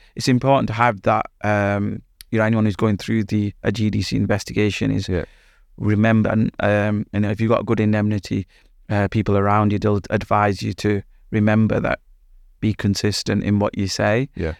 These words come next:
Speaker 1: Because what happens is,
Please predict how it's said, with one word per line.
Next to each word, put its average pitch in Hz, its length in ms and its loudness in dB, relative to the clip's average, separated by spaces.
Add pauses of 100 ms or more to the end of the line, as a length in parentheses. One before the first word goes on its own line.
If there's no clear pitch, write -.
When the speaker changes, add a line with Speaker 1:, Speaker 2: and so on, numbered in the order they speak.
(100)
Speaker 1:
Because 113 340 -2 (440)
what - 160 2
happens 113 720 0
is, 104 440 0